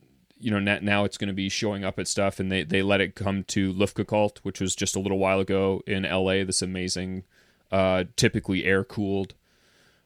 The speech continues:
uh, Porsche show, uh, done by Patrick Long and, and a handful of others, and, and they gave this one kind of a pass, despite the fact that it's water-cooled,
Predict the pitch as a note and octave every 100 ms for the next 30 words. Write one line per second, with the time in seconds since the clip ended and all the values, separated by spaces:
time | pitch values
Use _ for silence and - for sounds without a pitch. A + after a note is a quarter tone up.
0 | - F#2+ F#2 F2+ - G#2+ - G#2+ - A2
1 | A2+ A2 _ _ G2 F#2 F2 F#2+ F#2 F2+
2 | - F#2 - - F#2+ G2 G2 F#2 - F#2+
3 | F#2+ F#2+ - G2 F#2+ G2 G2 F#2+ F2+ D2+
4 | F#2 F#2+ F#2 F#2 F#2 F2+ F#2 - F#2 F2
5 | F#2+ F#2 F2 - A2 G2 G2 - - -
6 | F#2 C#3 - F#2 - - - F#2 F#2 F#2
7 | - F#2 F#2+